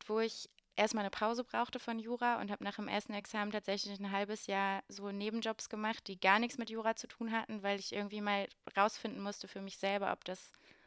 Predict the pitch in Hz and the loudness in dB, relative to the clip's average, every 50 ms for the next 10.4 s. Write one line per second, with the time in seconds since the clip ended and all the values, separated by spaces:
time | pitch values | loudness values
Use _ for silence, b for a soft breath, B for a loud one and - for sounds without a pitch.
0 | b b _ _ - 185 190 - - 208 208 196 196 190 190 - - - 185 180 | b b _ _ 4 4 6 6 4 2 2 2 0 -2 -2 -4 -4 -6 -6 -6
1 | 180 180 - - 240 262 262 - - - B B B B B B B B B B | -6 -6 -2 0 0 0 0 -2 -10 -18 B B B B B B B B B B
2 | B B - 208 208 - - 214 240 233 214 233 240 - 233 226 208 208 202 202 | B B -4 -4 -2 0 2 4 6 6 6 6 6 6 4 4 4 2 2 4
3 | 202 202 208 226 220 - 220 196 208 - - 190 202 202 190 196 190 190 202 - | 6 6 6 6 6 4 2 0 0 -2 -2 -2 -2 -2 -2 -4 -6 -6 -6 -6
4 | - - 196 190 190 190 185 180 185 180 180 180 - _ _ _ - 202 214 202 | -6 -4 -4 -4 -4 -4 -6 -6 -6 -6 -8 -10 -12 _ _ _ -10 -6 -2 0
5 | 220 214 - - - 185 - - - 196 196 214 226 - - 240 240 - - - | 0 0 -2 -4 -6 -6 -6 -4 0 2 2 2 0 -2 -4 -8 -8 -8 -10 -12
6 | 247 - - 233 240 240 254 233 233 240 233 233 - - 233 233 - - 247 247 | -10 -6 -4 -4 -4 -4 -4 -4 -4 -4 -4 -4 -4 -4 -6 -6 -6 -6 -6 -4
7 | 247 247 - - - 202 196 - 196 196 - 190 190 - - 196 190 185 190 185 | -4 -6 -6 -6 -4 -4 -4 -4 -4 -4 -4 -4 -4 -4 -4 -4 -2 0 2 4
8 | 196 196 196 - - 196 190 185 175 185 - - - 185 196 196 202 196 190 190 | 4 4 4 2 0 -4 -4 -4 -4 -6 -6 -8 -8 -4 -2 0 2 2 2 0
9 | - - - 185 185 - - 196 185 - - 180 - - 190 185 196 - - 214 | -2 0 0 0 0 -2 -4 -8 -8 -8 -10 -10 -6 -4 -4 -4 -4 -6 -10 -8
10 | 214 233 247 262 - - b | -6 -6 -6 -6 -8 -10 b